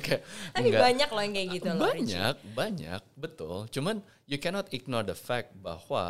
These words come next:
Speaker 1: kalaupun lu berhasil fundraising, on the next year you might potentially fail.
Speaker 2: Betul.
Speaker 1: Nah, itu yang sebenarnya harus dipersiapkan.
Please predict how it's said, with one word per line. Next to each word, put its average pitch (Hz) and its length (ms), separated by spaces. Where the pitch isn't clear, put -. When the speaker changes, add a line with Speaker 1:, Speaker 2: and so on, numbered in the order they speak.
Speaker 1:
kalaupun 143 400
lu 180 120
berhasil 98 420
fundraising, 87 640
on 180 220
the 143 100
next 107 440
year 82 180
you 131 200
might 175 260
potentially 95 560
fail. 110 320
Speaker 2:
Betul. 135 400
Speaker 1:
Nah, 98 220
itu 120 240
yang 156 160
sebenarnya 95 560
harus 113 320
dipersiapkan. 82 720